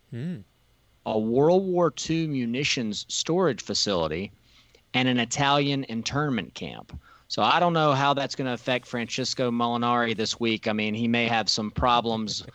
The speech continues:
Speaker 1: <laughs>
Speaker 2: um, you know, with that. Uh, the fact that it is built on a former landfill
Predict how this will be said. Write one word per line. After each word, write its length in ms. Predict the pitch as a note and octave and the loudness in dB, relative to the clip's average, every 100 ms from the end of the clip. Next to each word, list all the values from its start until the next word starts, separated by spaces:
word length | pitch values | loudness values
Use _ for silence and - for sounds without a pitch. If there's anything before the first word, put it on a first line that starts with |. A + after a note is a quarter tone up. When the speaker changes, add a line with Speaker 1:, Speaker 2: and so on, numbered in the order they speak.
| - | -18
Speaker 1:
<laughs> 200 | - - | -20 -6
Speaker 2:
um, 560 | G#2+ G2+ G2+ G2 F#2 F#2 - - | 0 2 2 0 -4 -10 -12 -6
you 80 | |
know, 200 | G#2+ F#2+ F#2 | -4 -2 -2
with 200 | G#2+ A2+ | -2 -2
that. 380 | G#2+ B2 A#2 G#2 - - - - | 2 2 2 0 -6 -20 -16 -2
Uh, 280 | A2 G#2+ G#2 F3 | 2 2 2 -2
the 120 | B2+ | -4
fact 400 | - E3+ G#3+ A#2+ | 0 0 0 0
that 240 | C#3 B2 - | 0 0 -4
it 180 | A#2+ - _ - | -10 -10 _ -4
is 280 | C#3+ D#3+ | -2 -2
built 360 | C3+ C#3+ D3 D3+ | -2 0 2 0
on 140 | C#3 | 0
a 40 | A#2+ | -2
former 420 | - C#3+ C#3 C3 | -2 -2 2 2
landfill 760 | A2+ A2 B2 C3 D#3 D#3+ D#3 | 2 2 0 0 2 4 2